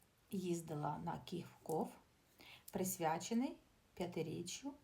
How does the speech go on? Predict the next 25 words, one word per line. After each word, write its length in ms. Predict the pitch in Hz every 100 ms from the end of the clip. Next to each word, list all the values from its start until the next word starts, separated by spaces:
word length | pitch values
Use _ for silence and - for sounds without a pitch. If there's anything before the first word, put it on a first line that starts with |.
| - -
компанії 760 | 175 170 180 175 160 156 151 - - - -
Пі 160 | - 156
Ем 280 | 170 254 254
продукту 500 | 185 175 160 - 147
Фітлайн 440 | - 180 214 247
в 80 | 185
Україні. 580 | 175 170 165 160 156 156 - - - - - - - - - - - - - - - - - - - - - -
Я 160 | 202 277
хочу 240 | 285 262
сказати, 520 | 240 226 - 262 262
що 380 | 226 - 196 190 190 - - - - - - - - - - -
я 220 | 208 220
з 100 | 294
цим 120 | 277
продуктом 440 | 226 175 175 - 175
чотири 360 | - - 233
роки. 280 | 190 170 - 156 - - - - - -
І 60 |
я 120 | 208
дуже 220 | 214 233 240
задоволена. 800 | 240 226 196 170 156 160 165 165 - -
І 80 | 196
дякую 440 | 196 226 226 208
Боженьку, 520 | 185 190 220 226 220
що 380 | 196 - 185 180